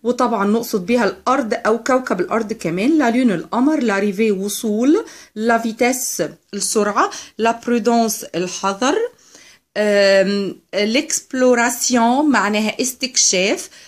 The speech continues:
لا ديكوفيرت اكتشاف، اون شوز معناها شيء، اون ديفيكولتي صعوبة، دي كونديسيون ظروف اللي هي conditions.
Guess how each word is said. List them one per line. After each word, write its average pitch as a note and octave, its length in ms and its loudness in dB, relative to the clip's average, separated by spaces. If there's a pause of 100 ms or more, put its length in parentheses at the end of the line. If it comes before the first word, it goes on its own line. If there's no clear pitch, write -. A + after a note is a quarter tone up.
(140)
لا A3+ 180 0
ديكوفيرت B3 800 0 (100)
اكتشاف، B3 1080 -2 (440)
اون B3 140 0
شوز B3 540 2
معناها G#3+ 760 -2
شيء، A3+ 500 0 (180)
اون A#3+ 160 -2
ديفيكولتي B3+ 720 -2
صعوبة، G3 640 -2 (260)
دي A#3 160 -2
كونديسيون B3 880 0
ظروف G3 760 -4
اللي G3+ 140 -6
هي F3+ 220 -4
conditions. G3 880 -6